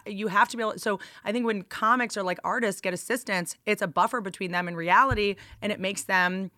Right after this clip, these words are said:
less real in their work. Obviously, it makes so much sense, you know? It's like, um, and, uh, it's like you see it with comics when they get rich. It's like their jokes, they,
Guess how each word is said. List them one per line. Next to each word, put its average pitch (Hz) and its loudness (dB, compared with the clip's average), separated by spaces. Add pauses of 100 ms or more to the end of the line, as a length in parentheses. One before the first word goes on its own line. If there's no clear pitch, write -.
less 185 2
real 220 0
in 196 -6
their 214 0
work. - 2
Obviously, 202 4
it 156 -10
makes 175 -4
so 202 -4
much 185 -4
sense, - -4
you 170 -2
know? 170 -2
It's 180 -6
like, 175 0 (400)
um, 185 4 (380)
and, 202 0
uh, 175 8
it's 196 -6
like 202 -2
you 214 -2
see 262 0
it 180 2
with 180 -6
comics 190 4
when 180 -4
they 180 -2
get 180 0
rich. 180 0
It's 160 -6
like 175 -2
their 180 -2
jokes, 185 -4
they, 165 -2